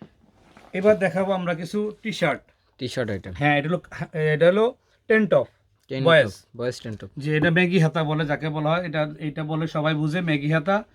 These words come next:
Speaker 1: ছয় নয় মাস থেকে শুরু করে একবার আমাদের কাছে ষোলো বছর পর্যন্ত সাইজগুলা পাবেন। এরকম অনেক ডিজাইন, অনেকগুলা কালার, অনেকগুলা প্রিন্ট পাবেন।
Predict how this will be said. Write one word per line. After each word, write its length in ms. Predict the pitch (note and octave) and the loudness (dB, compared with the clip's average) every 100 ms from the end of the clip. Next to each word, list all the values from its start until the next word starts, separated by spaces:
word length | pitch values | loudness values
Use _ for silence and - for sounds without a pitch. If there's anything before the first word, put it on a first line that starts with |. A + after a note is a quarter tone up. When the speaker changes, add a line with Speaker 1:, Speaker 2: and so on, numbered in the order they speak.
| _ _ | _ _
Speaker 1:
ছয় 260 | - E3+ F3+ | -2 0 0
নয় 220 | F#3 F#3 | 0 0
মাস 200 | F#3 - | 0 -2
থেকে 200 | F#3 F3 | -6 -6
শুরু 300 | - F#3 G3 | -2 0 2
করে 200 | G3 F#3 | 2 2
একবার 280 | D#3+ F3 E3+ | 0 -2 0
আমাদের 320 | D#3+ D3+ D#3 | 0 -2 -4
কাছে 300 | E3 F#3 G#3+ - _ | -4 -2 -4 -8 _
ষোলো 360 | - E3+ F3+ F3+ | -10 -2 0 0
বছর 320 | E3 D#3+ E3 | -2 -4 -6
পর্যন্ত 340 | D3+ D3 D#3+ D3+ | -6 -4 -4 -4
সাইজগুলা 480 | D#3 C#3 C#3 D3 | -4 -6 -4 -4
পাবেন। 320 | D3 D#3 F3+ F#3+ _ _ D#3+ | -2 -2 -4 -6 _ _ -8
এরকম 300 | D3+ D3+ E3 | -6 -4 -2
অনেক 320 | E3 E3+ D3+ | 0 0 -2
ডিজাইন, 520 | D3 C#3 D#3+ F3 G3 - _ _ - | -2 0 2 2 0 -8 _ _ -8
অনেকগুলা 500 | D3+ D#3 C#3 D#3 D3+ | -6 -4 -4 -4 -4
কালার, 400 | D3+ D3 D#3 D#3+ | -2 0 2 2
অনেকগুলা 380 | D3+ D3+ D3 C#3+ | 0 -4 -4 -6
প্রিন্ট 360 | - D#3 D#3+ | -6 -4 -4
পাবেন। 360 | D3+ A#2+ A2+ | -6 -8 -12